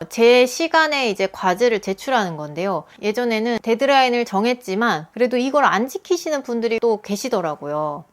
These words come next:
그래서 어떻게 하지 고민을 하다가 "아, 제 시간에 완주한 사람들에게는 보너스 굿즈를 하나 더 줘야겠다." 약간 이런 걸 또 세우게 돼요. 그래서 그렇게 했더니 거의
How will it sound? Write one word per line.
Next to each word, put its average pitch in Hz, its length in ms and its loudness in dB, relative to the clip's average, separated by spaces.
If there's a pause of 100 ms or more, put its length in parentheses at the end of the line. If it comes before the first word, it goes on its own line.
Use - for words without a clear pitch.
그래서 208 260 2
어떻게 285 340 0
하지 214 220 2
고민을 226 480 -2
하다가 170 640 -2 (280)
"아, 190 160 -6
제 214 240 2
시간에 269 440 0
완주한 196 1080 -2
사람들에게는 302 920 0 (160)
보너스 427 380 4
굿즈를 247 320 -2
하나 196 180 2
더 190 160 -2
줘야겠다." 151 600 -6 (100)
약간 185 360 -4
이런 262 340 0
걸 233 160 2 (120)
또 156 380 0
세우게 277 420 -2
돼요. 127 280 -10 (380)
그래서 190 280 0
그렇게 269 400 2
했더니 233 600 -2
거의 254 560 0